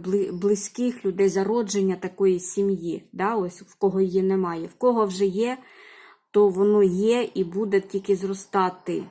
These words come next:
зростати, о, і кріпнути. А, і ще хто, хто, е, від'їжджав кудись, е, тут іде ще ось повернення додому,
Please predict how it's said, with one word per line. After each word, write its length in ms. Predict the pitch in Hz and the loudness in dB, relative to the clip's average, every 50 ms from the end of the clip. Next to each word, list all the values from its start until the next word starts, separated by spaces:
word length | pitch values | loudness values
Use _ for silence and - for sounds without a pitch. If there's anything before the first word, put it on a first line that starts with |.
| - - - | -16 -20 -18
зростати, 880 | 165 165 180 185 196 196 196 - - - 202 190 185 185 - - - 196 - - - | -12 -8 -4 -4 -4 -4 -6 -6 -2 0 2 2 2 0 -4 -8 -10 -10 -10 -8 -6
о, 120 | 170 175 - - | -6 -6 -4 -4
і 120 | 202 202 196 - | -6 -6 -6 -6
кріпнути. 760 | - 208 214 220 208 208 - - 180 170 160 - - 147 - - - - - - - - - - - - - - - | -4 -2 -2 -2 -2 -4 -6 -6 -6 -6 -6 -8 -10 -12 -14 -14 -16 -20 -20 -20 -20 -20 -20 -20 -20 -20 -20 -20 -8
А, 480 | - - 196 196 196 190 190 185 190 190 196 - - | -4 -2 0 0 2 2 2 2 0 0 -2 -4 -4
і 180 | 214 233 233 | -4 -2 -2
ще 520 | 196 - - - - 254 254 262 254 226 - - _ _ _ | -2 -2 -4 -4 -2 0 0 2 0 0 -2 -6 _ _ _
хто, 300 | - - - - - 202 196 | -20 -20 -16 -14 -14 -14 -14
хто, 500 | - - - - 226 226 226 220 196 - - | -14 -10 -6 -2 0 2 2 2 2 0 -2
е, 180 | 185 190 185 185 | -2 -2 -2 -2
від'їжджав 760 | 185 208 220 196 190 196 208 202 180 190 190 180 175 175 - - | -2 -4 -4 -4 -2 0 0 0 2 2 0 0 0 -2 -6 -10
кудись, 460 | 185 170 165 175 175 165 - - - - | -12 -8 -6 -6 -6 -6 -6 -10 -12 -12
е, 140 | - 113 101 - - - - _ - | -12 -12 -12 -12 -14 -18 -20 _ -8
тут 260 | 226 240 233 - - | -6 -6 -6 -8 -6
іде 400 | - 202 190 175 202 220 240 240 | -4 -4 -2 -2 0 0 0 0
ще 300 | 233 - - - 208 180 - | -2 -2 -2 0 0 0 0
ось 200 | 208 208 202 202 | 0 -2 -2 -2
повернення 680 | - - 196 180 202 202 208 196 190 190 180 180 180 | -6 -8 -4 -2 0 0 0 0 -2 -2 -2 -2 -4
додому, 540 | 170 170 185 175 180 196 196 190 185 165 151 | -4 -4 -2 0 2 4 4 4 2 0 -4